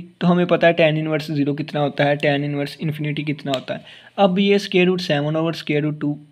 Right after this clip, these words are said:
अशारिये में कोई वैल्यू आएगी और हमें डायरेक्टली नहीं पता कि उसका tan इनवर्स कितना होगा,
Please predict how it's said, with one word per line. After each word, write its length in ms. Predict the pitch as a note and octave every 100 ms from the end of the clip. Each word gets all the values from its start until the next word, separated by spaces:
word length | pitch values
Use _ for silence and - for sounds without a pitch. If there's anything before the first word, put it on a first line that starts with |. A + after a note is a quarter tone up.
| -
अशारिये 540 | F#3 - G3+ F#3 C#3
में 100 | C#3 D#3
कोई 120 | D#3+
वैल्यू 320 | D3+ B2 B2+
आएगी 340 | B2+ A#2 A#2 - _ _ _
और 140 | E3+ E3
हमें 280 | F3 E3+ D#3
डायरेक्टली 420 | D#3+ D#3+ F3 F3
नहीं 180 | D#3+ E3+
पता 240 | E3+ -
कि 120 | D3 D#3+
उसका 200 | D#3 E3
tan 240 | D3+ C3
इनवर्स 300 | C3+ C3+ C3+
कितना 260 | - F3 F#3
होगा, 280 | F3+ C3+